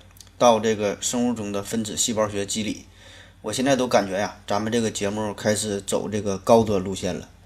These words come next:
关于医学这个话题，有一个很根本、很基础的问题，就是如何评价一种药物到底有没有效果。注意啊，咱们说这个是最基本的，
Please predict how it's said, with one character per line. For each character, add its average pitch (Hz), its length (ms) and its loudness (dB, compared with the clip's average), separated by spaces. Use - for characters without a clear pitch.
关 156 200 4
于 139 220 4
医 175 260 -6
学 135 160 2
这 120 100 2
个 110 100 0
话 110 200 4
题， 92 280 -8
有 101 140 -6
一 98 120 -6
个 123 220 4
很 98 400 -6
根 156 220 6
本、 - 240 4
很 98 400 -10
基 175 220 -2
础 - 160 -4
的 104 100 -6
问 104 140 -6
题， 87 260 -14
就 135 120 -2
是 127 200 0
如 127 260 -2
何 139 160 2
评 113 180 -2
价 131 220 6
一 135 60 0
种 110 180 -6
药 143 200 10
物 104 200 2
到 127 180 4
底 - 280 -8
有 113 100 -8
没 113 140 0
有 117 100 0
效 127 240 6
果。 - 180 -6
注 143 180 -2
意 139 100 2
啊， 117 260 0
咱 110 140 -4
们 123 100 -4
说 117 160 -4
这 117 120 -2
个 113 100 -2
是 117 160 -4
最 120 260 -2
基 120 240 -4
本 - 220 -2
的， - 100 -6